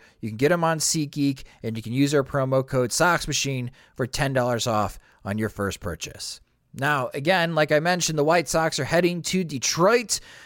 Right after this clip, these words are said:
to face the Tigers in a four-game series. And the Detroit Tigers are playing better than expected in the first sixteen games.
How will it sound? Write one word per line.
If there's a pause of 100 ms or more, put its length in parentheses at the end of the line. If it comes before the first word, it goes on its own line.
(100)
to
face
the
Tigers
in
a
four-game
series. (340)
And
the
Detroit
Tigers
are
playing
better
than
expected
in
the
first
sixteen
games.